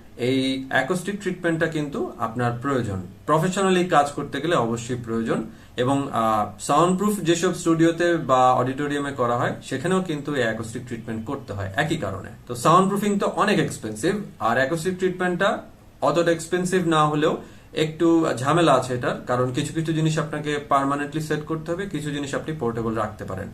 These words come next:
তো সেটার একটা চিপার অল্টারনেটিভ হতে পারে এই মাইক্রোফোন আইসোলেশন শিল্ড। তো আমার এটা রিভিউ করার মূল উদ্দেশ্য হচ্ছে নিজে চেক করা, কারণ আমার রুম আপনারা দেখছেন অ্যাকোস্টিক ট্রিটমেন্ট করা নাই। তো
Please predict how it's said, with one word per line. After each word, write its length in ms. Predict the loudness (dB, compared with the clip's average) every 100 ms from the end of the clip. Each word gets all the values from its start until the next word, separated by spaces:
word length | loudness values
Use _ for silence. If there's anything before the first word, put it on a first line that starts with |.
| -16 -10
তো 60 | -4
সেটার 360 | 0 4 4
একটা 320 | 2 2 -2 -2
চিপার 320 | -4 0 2
অল্টারনেটিভ 600 | 2 0 0 0 0 0
হতে 160 | -2 -2
পারে 280 | 0 -2 -2
এই 300 | -2 0 2
মাইক্রোফোন 440 | 0 -2 -6 -4
আইসোলেশন 520 | -4 -4 -4 -4 -6
শিল্ড। 340 | -4 -2 -2 -2 -10 -2
তো 80 |
আমার 320 | 2 4 6 6
এটা 160 | 4
রিভিউ 300 | 4 4 4
করার 280 | 2 0 0
মূল 260 | 2 4 4
উদ্দেশ্য 380 | 2 -2 -2
হচ্ছে 500 | -2 -2 -2 -2 -2 -8 -20 -8
নিজে 320 | 0 4 4 4
চেক 220 | -2 -2
করা, 200 | -4 -2
কারণ 240 | -2 0
আমার 240 | 2 2 0
রুম 140 | -2
আপনারা 300 | -2 -2 -2
দেখছেন 320 | -2 -2 -4
অ্যাকোস্টিক 420 | -4 -4 -6 -8
ট্রিটমেন্ট 360 | -8 -6 -4 -2
করা 220 | 0 0
নাই। 240 | 0 -2 -6 -14 -16 -2
তো 400 | 2 2 0